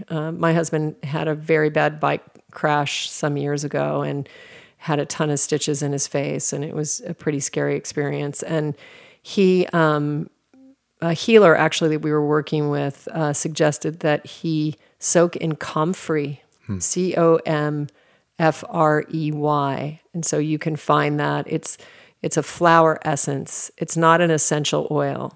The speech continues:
Speaker 1: So, um, check it out online, and that's supposed to be really good for your system. Um,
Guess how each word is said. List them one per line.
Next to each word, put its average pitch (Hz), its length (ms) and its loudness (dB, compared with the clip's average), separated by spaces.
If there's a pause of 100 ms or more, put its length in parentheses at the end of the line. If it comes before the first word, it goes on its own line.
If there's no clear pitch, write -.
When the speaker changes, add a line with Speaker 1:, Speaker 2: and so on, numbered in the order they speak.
(140)
Speaker 1:
So, 147 560 0
um, 147 480 -4
check 165 240 2
it 156 60 2
out 151 160 4
online, 143 600 -2
and 143 200 -4
that's 143 240 -4
supposed - 300 -2
to 151 60 -4
be 147 120 -2
really 151 240 0
good 147 260 -2
for - 240 -4
your 147 220 -4
system. 143 580 -2 (540)
Um, 185 320 2